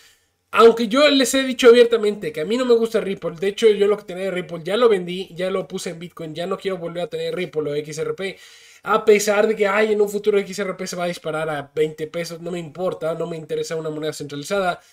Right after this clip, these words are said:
Aún así, sí puedo decir que es una buena idea. Y voy a decir, Aaron, ¿de qué estás hablando? Oye, sí, es que mira, Ripple no se busca romper la cabeza.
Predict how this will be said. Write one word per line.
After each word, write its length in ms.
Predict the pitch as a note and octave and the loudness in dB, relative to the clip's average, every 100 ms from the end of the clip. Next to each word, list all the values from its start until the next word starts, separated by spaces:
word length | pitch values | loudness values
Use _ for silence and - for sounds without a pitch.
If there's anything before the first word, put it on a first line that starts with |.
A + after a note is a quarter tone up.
| _ _ _ - | _ _ _ 2
Aún 260 | C4 E4 | 4 6
así, 440 | D4 C4+ B3+ A#3+ - | 4 4 0 -4 -4
sí 140 | C4+ | -2
puedo 200 | C4+ C4+ | 4 6
decir 200 | A3+ A#3 | 6 0
que 60 | C4 | -2
es 60 | C4 | 0
una 160 | B3+ | 2
buena 260 | A#3 A#3+ B3 | 4 4 4
idea. 400 | G#3+ C4+ - - _ _ - - _ - | 2 2 0 -6 _ _ -20 -20 _ -6
Y 80 | G3 | 2
voy 80 | B3+ | 4
a 20 | |
decir, 280 | C#4 A#3+ - | 4 0 -4
Aaron, 280 | G#3+ C4+ C4+ | -2 0 0
¿de 80 | A#3+ | -4
qué 60 | |
estás 160 | C4+ B3+ | -4 0
hablando? 420 | A#3+ C#4+ C#4+ - - - _ _ | 0 2 2 0 -6 -20 _ _
Oye, 260 | B3+ C#4+ C#4 | 2 4 4
sí, 280 | - D#4 A3 | 2 -2 0
es 140 | B3 | -2
que 100 | - | -2
mira, 280 | D4+ C#4+ A#3+ | 0 2 2
Ripple 480 | A3+ D4+ D4+ D4+ C#4+ | 0 -4 2 0 0
no 240 | G#3+ A#3+ C4 | -4 0 0
se 160 | C4+ | 0
busca 580 | C4 A#3+ B3 - C4+ B3 | -4 -4 -6 2 2 2
romper 360 | F#3+ G3+ G#3 G#3+ | 0 -2 0 0
la 100 | A#3 | 0
cabeza. 400 | F3 F3+ - | 0 -2 -4